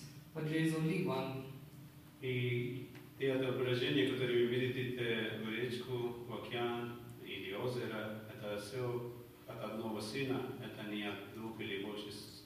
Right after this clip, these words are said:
Speaker 2: сыновей.
Speaker 1: You may be in India, you may be in Russia or America or Japan,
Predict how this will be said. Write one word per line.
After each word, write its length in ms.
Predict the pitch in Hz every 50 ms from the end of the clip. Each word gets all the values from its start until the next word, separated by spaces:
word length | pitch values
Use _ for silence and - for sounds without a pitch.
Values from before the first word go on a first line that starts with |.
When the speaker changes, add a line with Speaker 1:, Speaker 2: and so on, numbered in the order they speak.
| - - -
Speaker 2:
сыновей. 420 | 113 110 107 98 101 - - - - - - - - - - - - - - - - - - - 180
Speaker 1:
You 160 | 175 180 185
may 140 | 202 220 226
be 160 | - - 214 202
in 520 | 190 - - - - - - - - - -
India, 500 | 147 151 151 151 160 160 160 156 160 156 160 165
you 80 | 175 180
may 160 | 185 196 202
be 220 | 202 202 185 165 160
in 140 | 156 147 135
Russia 360 | 139 135 135 135 - 151 147 139 - - - - - - - -
or 100 | - 170 160
America 640 | 156 147 147 147 151 147 143 147 143 135 127 131 135 - - - - - - - - - - -
or 100 | 190 190
Japan, 600 | - - - 151 156 156 151 147 139 - - -